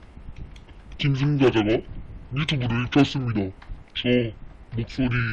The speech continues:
이상하다고요? 아니, 왜 이상해?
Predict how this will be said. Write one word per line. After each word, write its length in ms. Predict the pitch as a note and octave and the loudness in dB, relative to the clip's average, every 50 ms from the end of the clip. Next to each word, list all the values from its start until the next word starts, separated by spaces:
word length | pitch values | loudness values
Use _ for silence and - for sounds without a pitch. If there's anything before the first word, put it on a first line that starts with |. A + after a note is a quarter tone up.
| A2 - - B2 | -6 -8 -6 -4
이상하다고요? 720 | A#2+ A2 B2 A#2 A2+ G#2+ G#2 A2 G#2 G#2 A2 B2 D#3 G3 - - - - - - - - - - - - - - - - | -2 0 0 0 0 0 0 0 0 0 0 0 -2 -4 -6 -8 -12 -10 -12 -12 -12 -14 -16 -16 -16 -16 -16 -6 2 4
아니, 260 | C3 C3 A#2 G2+ G2 G#2+ - - | 4 4 4 2 -4 -8 -10 -4
왜 120 | - D3 E3 | 0 2 4
이상해? 720 | E3+ D#3 D#3 C#3 B2 A#2 A2 A2 A2 A2+ A2+ A#2 A2+ G#2+ | 6 6 6 6 6 4 2 -2 -2 -2 -4 -6 -6 -8